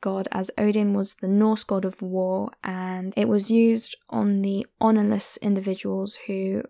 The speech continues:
would be defeated in battle, or for those who were the slayer of a man's father.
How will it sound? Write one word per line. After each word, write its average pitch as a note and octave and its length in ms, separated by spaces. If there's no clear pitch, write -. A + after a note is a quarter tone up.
would G3 120
be G3 100
defeated G3+ 500
in G3 100
battle, C4 680
or G#3 460
for G3 100
those G3 460
who G3 200
were F#3+ 140
the G3 80
slayer F#3+ 460
of F#3+ 140
a F#3+ 60
man's F#3+ 460
father. - 580